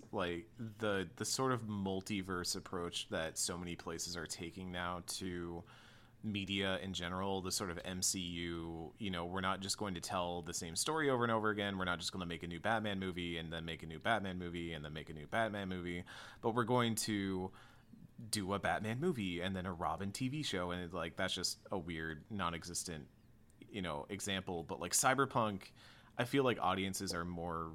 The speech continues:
ready now for the idea of having stories told in worlds, and worlds kind of existing across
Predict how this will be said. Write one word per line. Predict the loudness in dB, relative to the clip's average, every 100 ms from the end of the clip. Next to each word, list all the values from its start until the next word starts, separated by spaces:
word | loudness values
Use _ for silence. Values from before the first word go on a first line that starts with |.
| -6
ready | -4 -2 -2 -2
now | 0 2 2 2
for | 0
the | 2 2
idea | 2 2 2 2
of | 0 0 -2
having | 0 0 2 -2 -4 -6 -2
stories | 0 2 2 2 0 -2 -4
told | -2 0 0 0
in | -4 -4
worlds, | -2 2 2 2 -2
and | -4 -4
worlds | -2 0 -2 -4
kind | -6
of | -4
existing | -4 -4 -4 -4 -4
across | -6 -4 0 2 2 0 -4